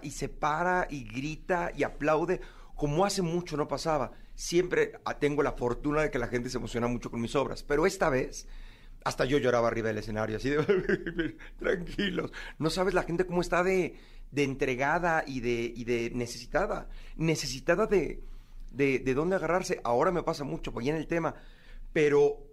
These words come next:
eh, no sabes cuánta gente me ha escrito, eh, yo soy ateo, no creo en Dios, no soy religioso, no soy espiritual.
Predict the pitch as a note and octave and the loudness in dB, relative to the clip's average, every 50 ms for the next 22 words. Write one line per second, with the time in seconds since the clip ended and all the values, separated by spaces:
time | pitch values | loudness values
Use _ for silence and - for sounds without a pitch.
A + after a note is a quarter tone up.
0 | - - - - - D#3 D3+ C#3+ C3+ C3+ C3 C3 C#3+ D3+ E3 E3 F#3+ G3 F3+ F3+ | -18 -18 -16 -6 0 2 2 4 2 2 -2 -4 -2 -2 -2 0 0 0 -2 -2
1 | - - E3+ F3+ F#3 F3+ F#3+ F3+ E3+ F3+ E3+ E3+ F3 E3 E3 D#3+ - - F#3 E3 | -2 0 0 2 2 0 -2 -2 -2 -2 -2 0 -2 -2 -2 -4 -2 -2 -2 -2
2 | D#3+ - F3+ F3 D#3+ D#3 - - - - - - - - C3+ B2+ B2 B2 - - | 0 2 2 2 2 0 -2 -6 -12 -16 -18 -14 -8 -2 0 0 0 0 -4 -2
3 | - B2 A#2+ A#2+ - B2 A#2 A2 - - A2+ A2+ A2+ A2 G#2+ A2 G#2+ - A2+ A2+ | -2 0 0 0 -2 -2 -2 0 0 2 2 2 4 4 2 2 2 2 2 2
4 | A2+ A2+ G#2+ G2+ A2 A2 G2+ A2+ G#2 G#2 A2+ A#2 A2 G#2 F#2 A#2 A2 G#2+ A2+ G#2+ | 2 2 2 2 2 2 2 0 0 0 2 2 2 2 0 0 0 2 0 0
5 | - - A2+ G#2 - A#2 A2+ G#2+ - - C3 C#3 - | 0 -2 -4 -4 -4 -6 -6 -4 0 0 0 0 -2